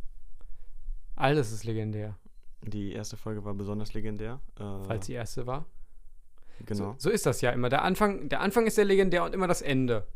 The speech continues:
Speaker 2: Ja.
Speaker 1: Wobei irgendwie, das ist ja immer blöd, wenn's dann ein Ende gibt, ne?
Speaker 2: Ja, aber das Ende, äh, die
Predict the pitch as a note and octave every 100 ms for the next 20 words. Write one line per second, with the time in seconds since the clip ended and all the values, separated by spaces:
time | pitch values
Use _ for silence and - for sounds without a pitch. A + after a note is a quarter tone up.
0 | - - C3+ F2+ - - - - - D3
1 | D3 D#3 D3+ D3+ E3 C#3 D#3+ D3+ - -
2 | - - - - C3+ C#3+ D#3 D#3 B2+ C3+
3 | F3+ C#3+ C3 C3 C3 B2 A#2+ F#3 - A2+
4 | C3+ - - - - - - - - -
5 | - - - - - G#2+ G#2 G#2 G2+ G#2+
6 | G#2+ G#2 - - G1+ - - - - -
7 | - G#2+ G#2